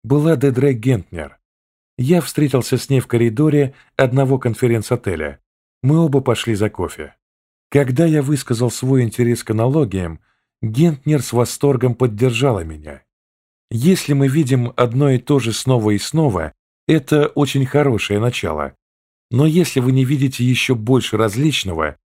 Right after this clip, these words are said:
то, в общем, вам лучше всю жизнь оставаться в своей деревне.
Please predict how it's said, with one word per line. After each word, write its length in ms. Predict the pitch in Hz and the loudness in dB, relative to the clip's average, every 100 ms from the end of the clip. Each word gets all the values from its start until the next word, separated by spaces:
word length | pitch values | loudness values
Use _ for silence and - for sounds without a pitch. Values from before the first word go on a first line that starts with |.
| _ _ _ _ | _ _ _ _
то, 100 | 117 | 0
в 120 | 117 | 2
общем, 420 | 156 131 - 127 107 _ _ - | 0 0 0 0 -2 _ _ -6
вам 320 | 110 180 151 | 0 2 2
лучше 380 | 139 147 - 110 | 2 0 0 -4
всю 200 | - 113 | -2 -2
жизнь 500 | 107 165 139 127 123 _ _ | 0 0 0 0 -2 _ _
оставаться 640 | 127 135 - 160 165 139 135 | -2 0 0 0 0 0 -2
в 60 | - | -2
своей 320 | 110 104 95 | 0 0 0
деревне. 600 | 98 101 85 73 73 | 0 0 -2 -6 -14